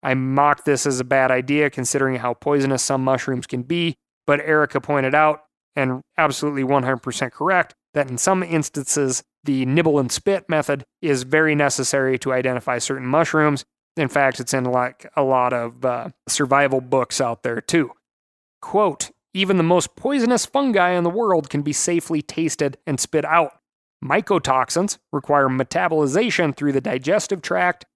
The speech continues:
Often damage to the liver is the cause of fatalities, so nibble and spit, as it's often phrased in mycology groups,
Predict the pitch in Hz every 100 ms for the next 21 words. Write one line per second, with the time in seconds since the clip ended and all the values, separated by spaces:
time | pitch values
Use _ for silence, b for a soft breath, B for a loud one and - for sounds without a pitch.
0 | - 185 208 - 165 147 151 147 - 135
1 | 131 143 139 131 117 - 127 120 120 -
2 | 127 - 175 165 170 165 156 _ - -
3 | 135 131 147 143 131 117 - 196 190 -
4 | 139 131 123 135 131 127 - 143 139 131
5 | 127 123 120 143 139 127 127 160 185 160